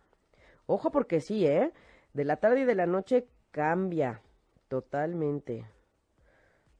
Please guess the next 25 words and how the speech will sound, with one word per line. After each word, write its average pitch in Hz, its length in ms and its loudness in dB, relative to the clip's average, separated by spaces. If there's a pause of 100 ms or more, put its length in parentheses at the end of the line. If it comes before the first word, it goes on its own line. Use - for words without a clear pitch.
Ujú. 139 720 -6 (1800)
Muy 156 380 -6
bien. 123 440 -6 (840)
Vamos 135 400 -8
a 127 80 -6
ver. 127 260 -4 (320)
Ahora 226 220 4
comprenden 208 480 2
por 185 140 -4
qué 185 100 0
luego 196 220 2
me 180 160 2
llaman 180 360 2
y 165 60 2
me 156 120 2
dicen, 175 380 -2 (120)
"¿Qué - 100 -2
está 247 260 -4
pasando? 233 600 2
La 214 140 4
luna, 240 380 2
el 220 140 0
sol, 247 380 4
el 220 200 -2
Plutón. 247 600 2